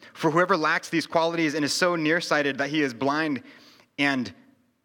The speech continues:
you have forgotten that you need to go do X, Y, Z." What he says is that you have forgotten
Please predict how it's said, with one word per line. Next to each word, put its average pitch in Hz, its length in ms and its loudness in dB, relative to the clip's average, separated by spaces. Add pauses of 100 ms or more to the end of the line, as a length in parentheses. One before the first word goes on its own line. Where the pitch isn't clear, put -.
(260)
you 147 220 -2
have 139 220 0
forgotten 131 680 0
that 127 140 -2
you 123 100 0
need 127 140 0
to 117 60 -4
go 117 180 0
do 127 460 -2
X, - 280 -4
Y, 110 260 0
Z." 101 540 -6 (440)
What 131 100 -4
he 135 100 0
says 226 240 -2
is 160 120 -6
that 127 260 -4 (520)
you 165 140 -6
have 185 160 -4
forgotten 120 880 -4